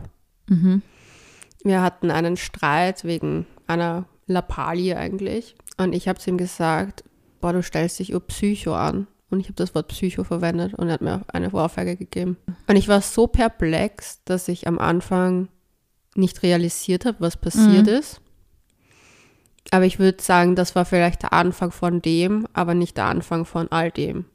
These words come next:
Speaker 2: Also
Speaker 1: Habt ihr dann über diese Ohrfeige mal geredet oder hat er sie dann entschuldigt oder war da irgendwie ein Gespräch nochmal deshalb? Also unmittelbar danach, weil das muss ja ihn auch geschockt haben, wenn das bis jetzt noch nie vorgekommen ist in der Beziehung.
Speaker 2: Die, die ersten Worte waren irgendwie so gefühlt so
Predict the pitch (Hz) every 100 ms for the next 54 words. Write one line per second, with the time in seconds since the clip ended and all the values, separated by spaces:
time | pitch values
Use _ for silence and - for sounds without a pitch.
0 | - 175 175 175 190 180 175 175 185 185
1 | 180 185 - 170 190 175 180 180 180 180
2 | 175 170 226 220 180 170 - - 185 180
3 | 175 - 190 190 202 170 180 180 180 190
4 | 185 180 185 180 185 - - 180 175 -
5 | 190 185 196 - 185 196 - 196 226 214
6 | 214 190 190 185 190 185 247 226 180 202
7 | 190 190 190 170 202 196 - 175 - 180
8 | 175 175 185 - 185 - - 190 190 185
9 | 185 175 - 175 175 190 175 180 180 -
10 | 185 208 - _ - 202 - 190 190 185
11 | 185 180 175 - 175 - 220 190 156 160
12 | 185 202 196 185 170 170 170 185 185 175
13 | 180 180 - 190 185 - - 175 170 170